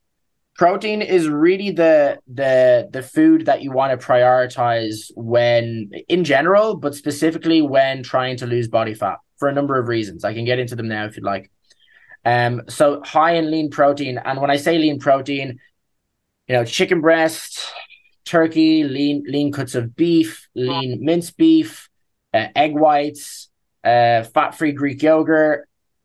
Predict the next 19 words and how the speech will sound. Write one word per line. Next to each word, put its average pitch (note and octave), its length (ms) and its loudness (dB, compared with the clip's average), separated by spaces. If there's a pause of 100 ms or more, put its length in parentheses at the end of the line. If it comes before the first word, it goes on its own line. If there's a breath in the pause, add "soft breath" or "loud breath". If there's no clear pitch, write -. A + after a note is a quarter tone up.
(120)
um, A#2 680 0 (500)
what, B2 260 0
what B2 280 -2
else? G#2+ 400 -6
Uh, A2+ 140 2
whey D3 240 2
protein, D#3 460 0
although B2 220 -2
that's B2 200 -4
more B2+ 160 0
of A#2 60 -4
a A2+ 60 -8
supplement C#3 640 -4
than A#2 140 -4
a, A2 120 -6
than A2+ 180 -8
a G#2 40 -10
food. D#3 500 0 (240 loud breath)
Uh, A#2+ 440 4